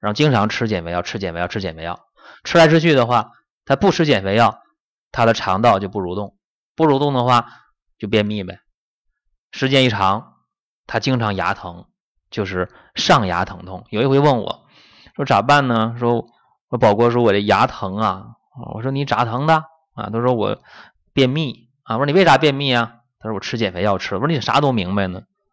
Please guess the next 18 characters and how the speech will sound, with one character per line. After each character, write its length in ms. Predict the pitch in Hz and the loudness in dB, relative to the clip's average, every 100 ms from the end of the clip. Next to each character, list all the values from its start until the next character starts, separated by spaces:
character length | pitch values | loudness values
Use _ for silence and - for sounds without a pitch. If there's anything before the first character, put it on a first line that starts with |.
| _ - | _ -2
我 100 | 151 | 0
说 40 | |
：“你 80 | 151 | 2
明 200 | 123 127 | 2 2
白 80 | 165 | 2
你 120 | 143 | 4
咋 140 | 135 - | 2 2
还 260 | 110 - _ _ _ _ _ _ _ - | -4 -8 _ _ _ _ _ _ _ -6
这 120 | - | 0
样 100 | 110 | 0
去 120 | 107 98 | 0 -4
做 260 | 120 95 | -2 -2
呢？” 220 | 87 101 - | -6 -18 -12
他 60 | |
说 80 | 120 | -8
：“没 140 | 113 131 | -4 0
办 240 | 156 127 | 0 0
法， 300 | 98 - | -4 -6